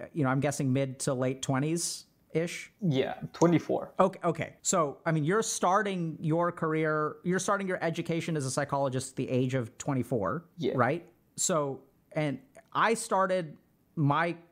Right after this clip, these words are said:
Speaker 1: career, I started my education as a medical doctor at the age of twenty-seven or twenty-eight. I turned twenty-eight, like, one month after I started med school. And what I can tell you being on the other side is it's, like, absolutely worth it. And it's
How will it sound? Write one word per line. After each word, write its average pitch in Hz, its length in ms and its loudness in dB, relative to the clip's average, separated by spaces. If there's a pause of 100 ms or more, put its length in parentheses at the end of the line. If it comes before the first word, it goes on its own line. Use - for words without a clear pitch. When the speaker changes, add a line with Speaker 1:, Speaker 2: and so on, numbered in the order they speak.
Speaker 1:
career, 156 420 0
I 175 140 2
started 190 320 0
my 170 200 0
education 175 600 -2
as 147 140 0
a - 20 2
medical 147 380 0
doctor 226 640 -2 (280)
at 156 140 -2
the 160 100 0
age 156 220 0
of 131 100 -4
twenty-seven 139 520 -2
or 113 80 0
twenty-eight. 101 540 -4
I 156 80 4
turned 175 220 -2
twenty-eight, 170 400 0
like, 151 180 -2
one 147 280 2
month 139 260 0
after 123 240 0
I 107 60 2
started 104 320 -2
med 87 180 -4
school. - 300 -12
And 156 240 0
what 165 140 2
I 202 100 2
can 185 160 -4
tell 196 260 0
you 175 200 2
being 170 280 0
on 165 160 0
the 156 100 0
other 156 160 2
side 160 380 0
is 185 120 0
it's, - 160 -2
like, 170 220 -2
absolutely 147 580 0
worth 117 280 0
it. - 200 -8
And 170 140 2
it's 175 180 -4